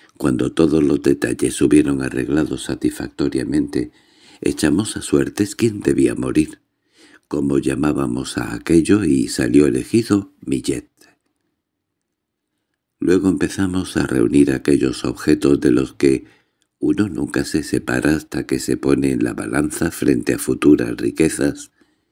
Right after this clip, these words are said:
pequeñas baratijas de recuerdo y cosas así, y los empeñamos por una cantidad que bastó para proporcionarnos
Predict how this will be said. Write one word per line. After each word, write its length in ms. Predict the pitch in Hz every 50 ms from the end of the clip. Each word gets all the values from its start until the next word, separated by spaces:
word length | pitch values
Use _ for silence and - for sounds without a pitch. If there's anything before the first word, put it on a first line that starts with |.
| _ _ - - _ _ _
pequeñas 440 | 87 - - 131 117 87 80 71
baratijas 720 | - - 60 - 64 - - - 78 76 - - 67 58
de 100 | - 64 55
recuerdo 680 | 50 58 60 - - 80 80 73 64 73 76 76 - - _ _ _ _
y 140 | - 85 -
cosas 520 | - - 131 - - - 78 78 - - _ _
así, 500 | - 76 71 - - 62 58 - - _ _ _ _ _ _ _ _ _ _ _ _ _ _ - - _
y 120 | - - 69
los 240 | 67 71 71 - -
empeñamos 600 | 73 64 - 67 65 69 92 101 92 98 101 -
por 240 | - - - - -
una 220 | 73 67 69 - -
cantidad 500 | - 64 - - 67 64 64 71 67 -
que 120 | 60 58
bastó 380 | - 62 62 - - 80 78 -
para 280 | 69 65 65 64 -
proporcionarnos 1080 | - - 67 - - 65 65 - - 60 60 67 71 71 58 58 65 69 64 62 -